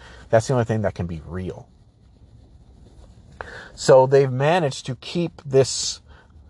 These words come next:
they've been managed to keep means, devices that they've created to generate parts, uh, parts of the spectrum in the ionic and non-ionic, the cancer causing and the non-cancer causing, into weapons. They can do, they've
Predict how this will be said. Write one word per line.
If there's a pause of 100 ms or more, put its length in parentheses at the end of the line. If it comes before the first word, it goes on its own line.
(160)
they've
been
managed
to
keep (920)
means,
devices
that
they've
created
to
generate (640)
parts, (560)
uh,
parts
of
the
spectrum
in
the
ionic
and
non-ionic, (140)
the
cancer
causing
and
the
non-cancer
causing, (760)
into
weapons.
They
can
do,
they've